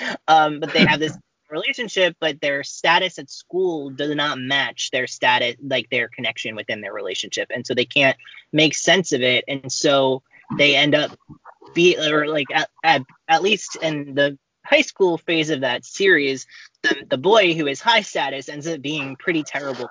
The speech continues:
to the girl who is low status in a way that he doesn't even fully understand, 'cause he's just trying to make sense of how to, how to have this in his life while still maintaining the social status that exists at school.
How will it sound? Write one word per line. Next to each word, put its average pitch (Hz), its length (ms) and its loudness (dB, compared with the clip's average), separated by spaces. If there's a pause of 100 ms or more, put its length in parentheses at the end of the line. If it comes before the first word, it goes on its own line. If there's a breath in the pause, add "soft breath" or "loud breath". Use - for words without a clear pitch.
to 127 80 -20
the 123 80 -20
girl - 40 -20 (320)
who 113 100 -18
is 120 160 -12
low 143 120 2
status 117 420 -2
in 123 80 -12
a 123 40 -10
way 135 120 -2
that 127 120 -8
he 143 60 -16
doesn't 156 240 -6
even 135 160 -4
fully 139 240 -2
understand, 120 600 -2 (420 loud breath)
'cause 147 140 2
he's 147 200 2
just 143 160 2
trying 147 260 0
to 135 60 2
make 131 180 -2
sense 127 240 -4
of 120 80 -4
how 135 420 2
to, 127 420 -2 (340 loud breath)
how 190 280 4
to 185 240 -2
have 170 380 0
this 156 220 -6
in 156 120 -8
his 139 220 -10
life 131 340 -4
while 131 200 -6
still 139 280 -8
maintaining 127 580 -4
the 117 80 -8
social 123 380 -6
status 117 460 0
that 117 100 -6
exists 110 400 -10
at 113 100 -8
school. - 440 -8